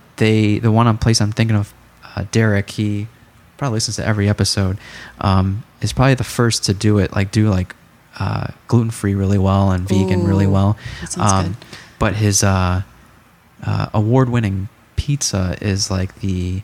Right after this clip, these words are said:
Speaker 1: U S Pizza Cup winner. So it's got, like, really small pizza,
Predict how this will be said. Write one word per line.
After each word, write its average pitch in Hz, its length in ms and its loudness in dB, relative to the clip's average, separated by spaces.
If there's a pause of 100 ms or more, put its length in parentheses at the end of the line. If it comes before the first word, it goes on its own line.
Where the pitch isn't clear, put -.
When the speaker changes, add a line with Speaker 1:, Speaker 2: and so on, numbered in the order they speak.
Speaker 1:
U 107 180 2
S 101 100 0
Pizza - 260 -8
Cup - 240 -6
winner. 92 220 -2
So 98 160 0
it's 95 100 -2
got, 107 240 -2
like, 98 260 -4 (320)
really 147 180 0
small 123 340 0
pizza, - 280 -8